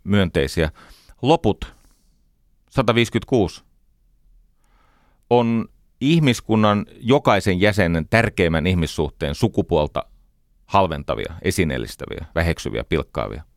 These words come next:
Mä, jessus, tätä naisvihaa. Siis jos nykyisin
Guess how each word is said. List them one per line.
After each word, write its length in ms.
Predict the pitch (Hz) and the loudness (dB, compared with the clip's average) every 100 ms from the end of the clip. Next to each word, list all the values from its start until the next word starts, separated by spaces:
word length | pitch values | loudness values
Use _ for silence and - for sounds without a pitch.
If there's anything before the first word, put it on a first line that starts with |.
| _ _ _ _ _ _ _ _ _ _ _ _ _ _ _ _ _ _ - | _ _ _ _ _ _ _ _ _ _ _ _ _ _ _ _ _ _ -12
Mä, 80 | 131 _ _ _ _ _ _ _ _ _ _ - | -12 _ _ _ _ _ _ _ _ _ _ -2
jessus, 560 | 139 185 - - 78 - | 2 2 0 -8 -8 -6
tätä 280 | 71 82 82 | -6 -2 0
naisvihaa. 440 | 87 76 57 76 | 0 -2 -6 -4
Siis 180 | 104 98 | 0 0
jos 160 | 101 | 2
nykyisin 520 | 113 139 131 92 82 | 0 2 2 2 -2